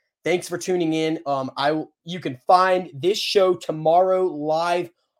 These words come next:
on Spotify and Apple Podcasts on the Long John Podcast. It'll also go straight live to YouTube on the Long John Pod. Um, you can follow me on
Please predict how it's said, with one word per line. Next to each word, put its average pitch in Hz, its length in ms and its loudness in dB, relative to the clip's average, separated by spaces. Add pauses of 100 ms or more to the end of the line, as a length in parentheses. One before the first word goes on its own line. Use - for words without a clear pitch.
on 147 200 -2
Spotify 175 640 2
and 147 140 -8
Apple 151 240 -4
Podcasts 170 600 -2
on 143 100 -8
the 127 80 -8
Long 139 240 -4
John 127 320 -8
Podcast. 175 500 4
It'll 143 200 -6
also 160 260 -2
go 147 180 -4
straight 170 480 -6
live 160 320 -4
to 190 140 -14
YouTube 180 640 -12 (380)
on 151 120 0
the 143 60 -4
Long 151 220 2
John 135 220 -4
Pod. 175 480 4 (340)
Um, 147 160 2
you 156 100 -8
can 160 160 -10
follow 160 240 2
me 147 80 -2
on 139 140 -6